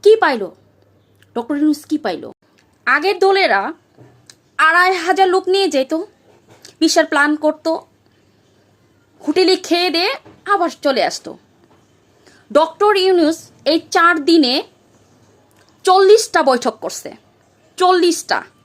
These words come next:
চল্লিশটা বৈঠক করে সাতশো কোটি টাকা নিয়ে আসছে। বাংলাদেশের জন্য সাতশো কোটি টাকা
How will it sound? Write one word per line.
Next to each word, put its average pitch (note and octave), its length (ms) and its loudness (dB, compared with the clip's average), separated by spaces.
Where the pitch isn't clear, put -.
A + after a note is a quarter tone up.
চল্লিশটা G4 600 2
বৈঠক D4 600 0
করে C4+ 400 0
সাতশো - 920 -4
কোটি C#4+ 420 -4
টাকা B3+ 480 -2
নিয়ে B3 140 -6
আসছে। - 280 -16
বাংলাদেশের D#4 760 0
জন্য F#4+ 260 -2
সাতশো F4+ 560 -4
কোটি E4+ 240 -6
টাকা D#4+ 400 -4